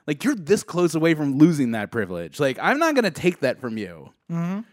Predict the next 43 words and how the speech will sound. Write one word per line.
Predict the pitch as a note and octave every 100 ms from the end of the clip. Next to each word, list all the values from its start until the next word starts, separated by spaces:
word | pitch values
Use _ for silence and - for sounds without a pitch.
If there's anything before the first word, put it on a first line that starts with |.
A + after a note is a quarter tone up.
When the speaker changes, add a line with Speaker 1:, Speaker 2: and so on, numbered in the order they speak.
| -
Speaker 1:
You | D3+
know, |
it'd | F3
be | G3+
like | G#3 F3
some | A#3+ D3+
white | E3+ -
person | C#3 B2 A#2
going | A#2+
like, | A#2+ D3+
"Oh, | C4+ B3 F#3+ E3 -
God, | A#3+ A#3+ G3+
I | F#3+
have | A3+ G#3
to | E3
wait | F#3+ A3
in | G#3 G3
line." | A#3 C#4
Yeah, | F#4
of | D#4+ -
course | F4 D#4+
you |
have | C#4+
to | C4+
fucking | C4 B3+ G#3
wait | G#3
in | F#3
line. | - - - _ _ _ - -
<laughs> | -
Everyone | D#4 F4+ D#4
has | C4+ -
to | G3+
wait | G3 F3+
in | D#3
line. | D3 C3 B2
What | B3
makes | C4 -
you | C#4+
so | C4+ G#3+
special? | D#3 D3 A#2 G2 F#2+ _ _
Speaker 2:
The | F3 G3+
opposite, | G3 D#3 D#3+ C3+
though. | A#2